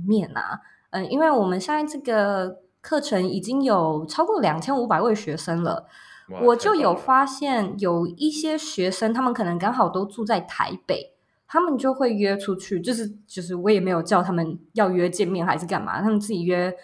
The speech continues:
Speaker 1: 去组读书会，然后一起出去做作业，变成好朋友，后来一起合作。然后我也有听说，就是有后来交往的。<laughs>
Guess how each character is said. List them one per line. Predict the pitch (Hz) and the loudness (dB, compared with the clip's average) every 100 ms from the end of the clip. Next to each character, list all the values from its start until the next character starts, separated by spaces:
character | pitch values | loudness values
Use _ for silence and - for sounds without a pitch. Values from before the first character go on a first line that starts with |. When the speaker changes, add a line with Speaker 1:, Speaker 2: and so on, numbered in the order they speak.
| - _ | -20 _
Speaker 1:
去 | - 240 202 | -2 0 0
组 | - 156 | -2 -8
读 | 165 170 | -6 -6
书 | 165 180 | -2 -4
会， | 180 175 156 165 | 0 -2 -2 -2
然 | |
后 | 170 180 | 0 0
一 | |
起 | 208 160 | -2 -8
出 | - | -10
去 | 170 - 185 | -8 -2 -2
做 | 165 202 | 0 -2
作 | 180 180 | 0 -2
业， | 165 180 165 | 0 0 0
变 | 175 370 330 | 0 0 0
成 | 269 | 4
好 | 247 | 4
朋 | 208 226 | 4 2
友， | 262 196 180 | 4 4 6
后 | 262 | 4
来 | 220 | 2
一 | 208 | 2
起 | - 190 | -4 -6
合 | 165 170 | -4 -4
作。 | - 220 - - - - _ | 0 0 0 -8 -20 -20 _
然 | - 208 | 0 6
后 | 285 | 8
我 | 196 | 8
也 | 208 185 | 6 4
有 | 165 151 | 4 2
听 | 170 233 214 226 | 0 2 2 4
说， | 220 196 | 2 4
就 | 208 | 4
是 | 214 202 | 4 2
有 | 165 151 | 2 -2
后 | - 208 | 2 2
来 | 156 | 2
交 | - 180 185 | -2 0 0
往 | 185 - - | 0 -2 -8
的。 | - | -10
<laughs> | 208 - - 294 339 - | -10 -4 2 4 6 4